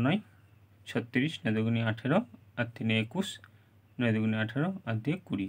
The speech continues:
তাহলে এটা নয় দিয়ে যাবে। তাহলে হলো জিরো জিরো, এই জিরো এক ঘর আগে, আবার আরও একটা জিরো, তাহলে এখানে একটা জিরো নিতে হবে। এই জিরোর জন্য নয়,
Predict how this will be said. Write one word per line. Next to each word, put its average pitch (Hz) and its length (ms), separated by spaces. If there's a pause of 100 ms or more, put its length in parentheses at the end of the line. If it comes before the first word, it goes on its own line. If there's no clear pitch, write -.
তাহলে 110 260
এটা 151 120 (640)
নয় 117 220
দিয়ে 113 200
যাবে। 107 160 (1800)
তাহলে 117 340
হলো 120 160 (1500)
জিরো 131 220 (100)
জিরো, 123 180 (960)
এই 117 300
জিরো 123 220 (440)
এক 117 80 (100)
ঘর 127 180
আগে, 135 140 (1500)
আবার 110 220
আরও 113 120 (100)
একটা 123 180 (100)
জিরো, 123 180 (100)
তাহলে 113 180
এখানে 110 180
একটা 113 200
জিরো 117 140 (100)
নিতে 113 200
হবে। 131 140 (140)
এই 117 120
জিরোর 120 300
জন্য 120 160 (180)
নয়, 135 140